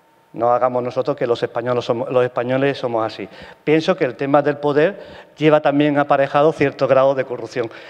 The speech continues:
Pero es curioso. Tenía cien, catorce artículos la ley de mil ochocientos cincuenta y dos, unos cuantos más tiene esta, <laughs> unos cuantos más, y por el camino hemos tenido, no sé si son seis, siete normas de contratación, bastante y sobre todo bastantes modificaciones.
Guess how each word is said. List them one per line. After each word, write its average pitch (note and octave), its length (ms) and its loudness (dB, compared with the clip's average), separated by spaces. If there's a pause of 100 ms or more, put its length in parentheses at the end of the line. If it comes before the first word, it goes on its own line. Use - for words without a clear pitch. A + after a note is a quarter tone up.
(140)
Pero C#3+ 160 2
es D#3 60 0
curioso. G#2+ 420 -6 (400)
Tenía D3 280 2
cien, F#3 180 2
catorce F3+ 380 2
artículos E3 440 2
la D#3 120 4
ley D#3+ 160 2
de D#3 160 4
mil D#3 160 4
ochocientos D#3 420 2
cincuenta D3+ 320 0
y D3 40 4
dos, F3 180 4 (380)
unos F#3 200 2
cuantos D#3+ 300 2
más D#3+ 160 2
tiene C#3+ 220 0
esta, E3 260 -6 (180)
<laughs> - 160 -20
unos D#3 240 0
cuantos D#3 320 2
más, D3 220 0 (400)
y D#3+ 280 2
por D#3 200 0
el D3 80 2
camino D#3+ 340 4
hemos E3+ 180 0
tenido, E3 480 2
no C#3+ 160 -4
sé D3 120 0
si D3 80 -4
son C#3+ 260 0
seis, D3+ 400 0
siete D3 300 0
normas C#3+ 320 2
de C#3 140 0
contratación, C3+ 580 -2
bastante D3+ 400 -2
y D#3+ 60 -8
sobre C3 200 -2
todo D#3 220 2
bastantes D3+ 380 0
modificaciones. B2 720 -2